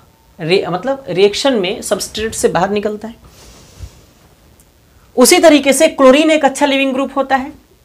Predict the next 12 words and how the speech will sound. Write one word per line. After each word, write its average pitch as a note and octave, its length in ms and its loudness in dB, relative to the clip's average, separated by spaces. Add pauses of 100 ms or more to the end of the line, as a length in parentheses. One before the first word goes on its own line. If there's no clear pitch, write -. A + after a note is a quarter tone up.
(240)
इसका A#3+ 340 0
हम C4+ 160 2
सबसे C4+ 300 -2
पहले B3+ 320 2
लिथियम A3+ 440 -2
एल्यूमिनियम B3 440 0
hydride G3 400 2
के A#3 80 -6
साथ A#3 240 -4
reaction A#3 280 -6
करा A#3 180 2
लेंगे, A#3 240 -6